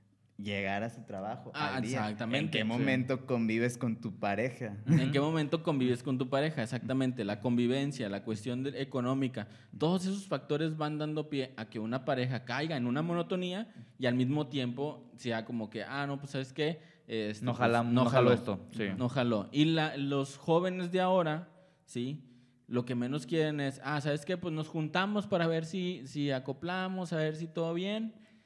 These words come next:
Speaker 2: Y, pues, no tenemos hijos porque así no batallamos después.
Speaker 3: Ujú.
Speaker 2: Tenemos mascotas y, pues, ya si en algún momento nos separamos, pues, alguien se lleva alguna mascota de las que tenemos. Pero ya es eso. El amor ya cambió.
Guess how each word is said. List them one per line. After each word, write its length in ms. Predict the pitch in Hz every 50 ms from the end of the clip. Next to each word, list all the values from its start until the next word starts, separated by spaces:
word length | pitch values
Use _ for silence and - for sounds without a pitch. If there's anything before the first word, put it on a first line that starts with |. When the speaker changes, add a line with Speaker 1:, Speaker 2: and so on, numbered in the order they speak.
| _ _ _
Speaker 2:
Y, 360 | 185 190 202 214 220 214 214
pues, 140 | - 147 131
no 120 | 139 139
tenemos 460 | 143 165 170 170 175 180 185 180 185 220
hijos 240 | 220 208 - 220
porque 220 | 196 190 175 160 143
así 100 | - 151
no 140 | 147 156 156
batallamos 480 | 156 156 160 160 156 156 170 175 170
después. 440 | 180 185 180 - - 214 214 214 208 143
Speaker 3:
Ujú. 80 | 131 120
Speaker 2:
Tenemos 320 | 127 135 127 - - 143 147
mascotas 600 | 156 156 151 156 - - 196 196 196 196 208 185 -
y, 60 | 180
pues, 180 | 151 - 131 117
ya 120 | 120 117 123
si 80 | - 160
en 60 | 151
algún 120 | 143 147
momento 320 | 151 151 151 147 151 151 151
nos 100 | 147 139
separamos, 480 | 160 151 147 151 151 151 160 160 160
pues, 160 | 160 - 127 120
alguien 260 | 123 117 117 117 113
se 120 | - 123
lleva 300 | 113 110 110 113 107 107 - - - - - _
alguna 320 | - 113 110 110 110 113
mascota 460 | 113 107 104 107 107 - 104 98 107
de 60 | 107 104
las 180 | 98 98 101
que 100 | - 104
tenemos. 480 | 90 - 85 80 71 69 67 - - - - - - - - _ _ - -
Pero 180 | 135 131 131
ya 140 | 127 127 139
es 120 | 143 139 190
eso. 360 | 208 254 - 277 214 123 127 - - - - - - - _ _ _ _ _
El 180 | - 117 131 131
amor 280 | 127 131 135 143 160 160
ya 180 | 170 185 180
cambió. 500 | - 202 190 180 160 156 156 175 214 208